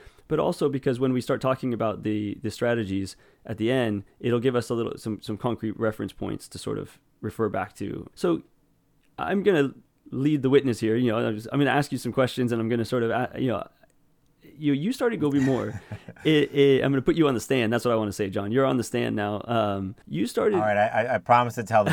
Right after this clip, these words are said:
Speaker 2: truth, the whole truth, and nothing but the truth.
Speaker 1: <laughs> Okay, so you started this, uh, this, I would say started the company. I mean, at least you had the idea. I don't know how much you did, uh, in terms of formally starting a company back around two thousand seven,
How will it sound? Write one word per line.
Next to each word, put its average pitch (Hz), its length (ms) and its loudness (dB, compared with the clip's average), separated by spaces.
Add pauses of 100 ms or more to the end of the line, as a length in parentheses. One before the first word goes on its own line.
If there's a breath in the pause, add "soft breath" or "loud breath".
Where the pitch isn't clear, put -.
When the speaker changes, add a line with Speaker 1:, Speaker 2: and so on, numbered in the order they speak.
(120)
Speaker 2:
truth, 107 380 -4
the 92 80 -4
whole 104 180 -4
truth, 113 300 -8
and 92 100 -6
nothing 95 300 -4
but 90 180 -2
the - 80 -16
truth. 285 500 -4
Speaker 1:
<laughs> - 40 -12
Okay, 135 300 6
so 139 180 2
you 175 280 2
started 156 520 4 (320 loud breath)
this, 143 300 2
uh, 123 260 2 (300)
this, - 460 -2 (640)
I 120 100 -2
would 135 100 0
say 135 120 0
started 156 280 0
the - 60 -4
company. 113 460 -2
I - 40 -4
mean, 127 180 0
at 120 80 0
least 202 260 -2
you 123 60 2
had 120 100 0
the 117 80 0
idea. 113 480 2
I 127 80 -2
don't 139 100 0
know 139 120 2
how 131 100 0
much 135 200 0
you 123 60 -4
did, 123 420 0
uh, 117 80 -4
in 113 180 -2
terms 123 200 -2
of 107 80 -6
formally 127 360 0
starting 117 260 -4
a 101 40 -6
company 117 360 -4
back 120 260 -2
around 120 200 -4
two 127 120 -6
thousand 98 300 -4
seven, - 280 -12